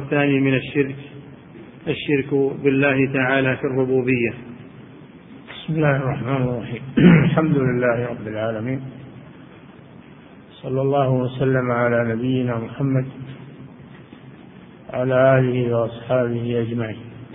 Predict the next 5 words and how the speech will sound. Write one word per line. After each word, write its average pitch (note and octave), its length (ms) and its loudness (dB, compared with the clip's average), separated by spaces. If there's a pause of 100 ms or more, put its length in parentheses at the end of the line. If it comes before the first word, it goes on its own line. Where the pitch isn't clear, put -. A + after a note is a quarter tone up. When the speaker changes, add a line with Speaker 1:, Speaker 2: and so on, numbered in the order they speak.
(3250)
Speaker 2:
تقدم D#3+ 540 2
أن C#3 800 0 (1800)
المؤلف C3+ 640 4 (320)
رحمه B2 420 -2
الله C3 580 2